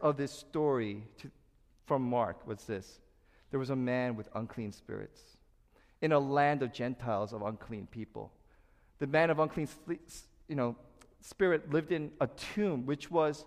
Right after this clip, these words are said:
according to Numbers chapter nine, verse eleven, you don't go near it because their dead people were unclean people as well.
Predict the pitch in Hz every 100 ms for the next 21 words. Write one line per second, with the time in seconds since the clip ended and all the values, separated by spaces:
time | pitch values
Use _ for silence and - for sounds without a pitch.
0 | - 139 165 147 143 139 143 147 139 156
1 | 151 143 139 131 - 135 139 123 120 -
2 | - _ _ 139 151 147 131 143 131 131
3 | 156 131 - 117 123 110 - - - _
4 | _ _ _ - 123 123 131 - 131 127
5 | - 127 120 113 107 101 104 - _ _
6 | _ _ _ 117 - 123 110 117 - 107
7 | 107 117 98